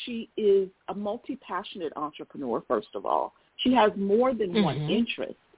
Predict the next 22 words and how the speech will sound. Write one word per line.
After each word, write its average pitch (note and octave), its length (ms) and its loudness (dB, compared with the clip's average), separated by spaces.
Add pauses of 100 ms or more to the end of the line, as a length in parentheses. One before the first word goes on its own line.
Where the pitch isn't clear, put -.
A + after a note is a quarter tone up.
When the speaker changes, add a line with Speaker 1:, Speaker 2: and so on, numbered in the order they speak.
(640)
Speaker 1:
And G#3+ 200 4
now A3 280 2 (120)
she's B3 220 -4
looking G3+ 300 -2
to F#3+ 80 -4
further F#3 300 -2
her G3+ 180 -6
education - 920 -4 (600)
to - 80 2
help G3+ 400 2 (180)
in, E3+ 500 -8 (180)
um, D#3+ 200 -6 (120)
counseling. - 480 -8 (1300)
Speaker 2:
Aw, C4 300 2
Speaker 1:
Did F3+ 100 4 (140)
she C4+ 200 2
Speaker 2:
how A#3+ 60 4
Speaker 1:
have B3 80 4
Speaker 2:
cool. F#3 400 6
Speaker 1:
that A#3+ 60 -2
idea B3 420 -2
when A#3+ 200 -8